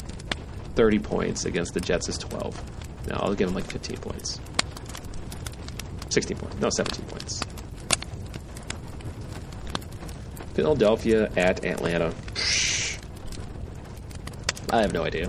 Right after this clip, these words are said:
This is gonna be a big game. Uh, I'm gonna say, like, twenty-four to, like, I think Atlanta wins this, though, so thirty-four. I think that's about right. Who scored the most points this week?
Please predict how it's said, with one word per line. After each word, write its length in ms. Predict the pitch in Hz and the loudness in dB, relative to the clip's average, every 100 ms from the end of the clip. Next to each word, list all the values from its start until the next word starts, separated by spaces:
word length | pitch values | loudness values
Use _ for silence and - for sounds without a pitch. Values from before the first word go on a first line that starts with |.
| - | 0
This 180 | 117 127 | 2 6
is 180 | 156 107 | 6 6
gonna 180 | 98 90 | 2 2
be 160 | 90 | 2
a 140 | 80 78 - - - - - - | 0 0 -6 -10 -10 -8 -8 -2
big 140 | 82 | -2
game. 220 | - - 80 - - - - - - - - - - | -2 -4 -4 -8 -10 -10 -10 -10 -8 -8 -8 -8 -6
Uh, 40 | 87 | -4
I'm 240 | 85 90 | -4 -4
gonna 160 | 113 151 | 0 0
say, 160 | - | 2
like, 140 | 95 80 | 0 0
twenty-four 500 | 95 90 - 82 82 | -2 -4 -2 -2 -2
to, 100 | 80 | -2
like, 220 | 80 78 - - - - - | -2 -4 -8 -10 -10 -6 0
I 40 | |
think 160 | 147 139 | 4 4
Atlanta 240 | 101 95 | 4 4
wins 200 | 90 98 | 4 2
this, 180 | 85 80 | -2 0
though, 160 | 85 82 | 0 0
so 320 | - 87 85 - - - - - - - - - - | 2 2 0 -4 -10 -10 -10 -10 -12 -12 -12 -8 -2
thirty-four. 1200 | 95 90 87 85 - - - - - - - - | 0 0 0 -2 -4 -10 -10 -8 -6 -6 -6 -6
I 1040 | - - - - - - - - - - | -8 -12 -10 -8 -8 -8 -10 -10 -10 -6
think 140 | - 95 | 0 0
that's 100 | - | 0
about 160 | - | -2
right. 140 | - 110 - - - - - - - - - - - - - - - - - - | -2 -2 -4 -8 -8 -8 -10 -10 -10 -8 -6 -6 -6 -6 -6 -6 -8 -10 -10 2
Who 120 | 165 180 | 6 6
scored 200 | - 127 | 6 6
the 60 | |
most 200 | 110 120 | 6 4
points 240 | - 117 147 | 4 4 4
this 140 | - | 2
week? 240 | 151 - | 2 0